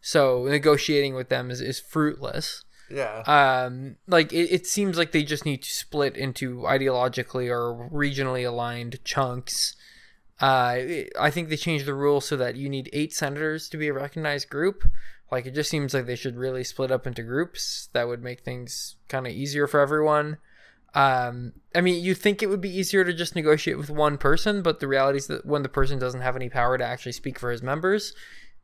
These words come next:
Speaker 1: that's worse.
Speaker 2: We are a Senate Ultimate Frisbee caucus.
Speaker 1: Yeah, pretty much. Um,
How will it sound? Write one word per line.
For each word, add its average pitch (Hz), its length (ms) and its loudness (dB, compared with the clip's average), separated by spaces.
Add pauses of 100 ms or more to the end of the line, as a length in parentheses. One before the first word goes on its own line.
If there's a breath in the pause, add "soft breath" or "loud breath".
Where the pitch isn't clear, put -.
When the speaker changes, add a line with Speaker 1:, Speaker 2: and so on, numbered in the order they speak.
Speaker 1:
that's - 460 0 (480)
worse. 147 600 2
Speaker 2:
We 131 200 -8
are 123 300 0 (100)
a 113 120 0
Senate 127 440 -4
Ultimate 127 400 -4
Frisbee 143 460 -2
caucus. 185 420 0
Speaker 1:
Yeah, 170 320 6
pretty 208 280 2
much. 147 580 0 (480 loud breath)
Um, 156 800 6